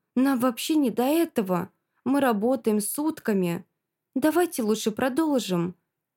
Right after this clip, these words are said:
«Опять работать?» усмехается мама,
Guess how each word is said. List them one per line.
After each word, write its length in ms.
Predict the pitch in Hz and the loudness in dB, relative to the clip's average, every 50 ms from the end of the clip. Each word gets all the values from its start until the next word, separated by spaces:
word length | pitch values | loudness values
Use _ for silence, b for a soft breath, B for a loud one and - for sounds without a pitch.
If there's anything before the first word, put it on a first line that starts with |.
| _ _ _ _ _ _ _ _ _ _ | _ _ _ _ _ _ _ _ _ _
«Опять 500 | - 277 277 233 - - 220 220 233 226 | 0 0 0 2 2 2 2 2 2 0
работать?» 760 | 240 214 208 180 175 190 226 302 - - 302 233 - - - _ _ _ _ _ _ _ _ _ _ _ _ | 0 0 2 2 2 0 0 2 2 0 -2 -2 -4 -12 -20 _ _ _ _ _ _ _ _ _ _ _ _
усмехается 800 | 262 254 247 - 233 220 214 - - 214 202 196 - - - 180 | -6 -6 -2 -2 -2 -2 -2 -2 -2 -2 -2 -2 -4 -4 -2 -2
мама, 520 | 180 180 185 208 247 277 262 220 208 | 0 0 0 0 0 0 0 -2 -4